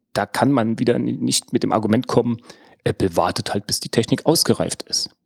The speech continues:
Apple hätte da ein sehr schönes System bauen können, um mit N-F-C-Tags so ein paar Sachen am iPhone automatisieren zu können. Leider vergeigt. Und das war jetzt nur ein Beispiel für die zu vielen Einschränkungen am iPhone,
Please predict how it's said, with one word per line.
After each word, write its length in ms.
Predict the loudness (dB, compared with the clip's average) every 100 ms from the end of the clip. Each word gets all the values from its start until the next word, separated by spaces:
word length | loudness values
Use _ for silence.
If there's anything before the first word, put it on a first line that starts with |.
| _ -20 _ _ 0
Apple 280 | 0 2 0
hätte 280 | 2 0 0
da 100 | -2
ein 140 | -4
sehr 240 | 2 4
schönes 320 | 4 2 2 0
System 340 | -4 0 2
bauen 240 | 2 2
können, 300 | 2 2 2
um 60 | 0
mit 180 | -4 -4
N-F-C-Tags 720 | -4 -2 0 0 0 -2 0
so 80 | -2
ein 100 | -2
paar 220 | -2 0
Sachen 400 | 2 0 -2 -4 -2
am 160 | -2
iPhone 340 | 0 -2 0 -2
automatisieren 680 | 0 0 2 2 2 2 0
zu 120 | -4
können. 300 | -6 -10 -12 _ _ _ _
Leider 280 | -2 0 0
vergeigt. 560 | 0 -2 -2 -6 -14 -16 _ _ _
Und 120 | 0
das 260 | 2 2 0
war 100 | 0
jetzt 160 | 0 0
nur 160 | -2 0
ein 220 | 0 2
Beispiel 440 | 0 -2 -4 -14 -16
für 160 | -6 -4
die 260 | -2 -4 -6 0
zu 120 | 0
vielen 220 | 2 -2
Einschränkungen 580 | 0 0 2 2 0 0
am 140 | -2
iPhone, 400 | -2 -2 -2 -4